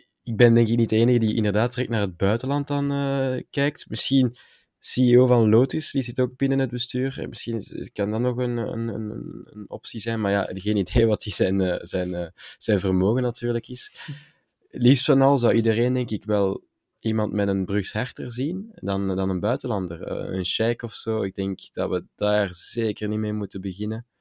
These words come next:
O-, of, of zo deel worden van een grote club, eh, zo à la, à la Lommel en City. Dat is, eh, ook, laat het, laat het, laat het alstublieft uit. Ehm, de toekomst is zeer,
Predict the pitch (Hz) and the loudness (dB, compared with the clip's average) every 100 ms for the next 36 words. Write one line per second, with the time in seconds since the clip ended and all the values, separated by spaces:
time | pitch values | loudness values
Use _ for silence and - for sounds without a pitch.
0 | _ - - - - - - _ _ _ | _ -20 -20 -20 -18 -20 -20 _ _ _
1 | _ - 104 113 113 - 98 - 107 - | _ -6 -2 0 0 -2 -4 -2 -2 0
2 | 117 107 107 123 127 127 117 110 107 101 | 0 2 4 4 4 4 2 2 0 0
3 | 90 98 113 120 - - 107 123 - 107 | -2 0 0 -2 -4 0 0 0 -4 -2
4 | 104 95 95 92 95 95 101 101 101 98 | 0 0 0 0 -2 0 0 0 0 0
5 | 92 - 98 98 95 92 95 113 123 113 | -2 -2 -2 0 0 0 2 2 4 4
6 | 107 95 - 117 120 117 95 - - 92 | 2 0 -2 -4 -2 -2 -2 -6 -8 -8
7 | 87 92 - 87 123 120 110 107 101 - | -6 -6 -4 0 -2 0 -2 -2 -4 -6
8 | 101 98 92 101 98 95 95 101 87 113 | -4 -4 -4 -2 -2 -4 -6 -6 -4 -4
9 | - 92 107 127 - - 92 85 87 87 | -2 -2 -2 -4 -8 -8 -8 -6 -4 -4
10 | 87 - _ _ _ _ _ _ _ - | -6 -10 _ _ _ _ _ _ _ -12
11 | 101 131 117 104 - - 120 123 - | 0 0 0 -2 -4 0 0 0 -4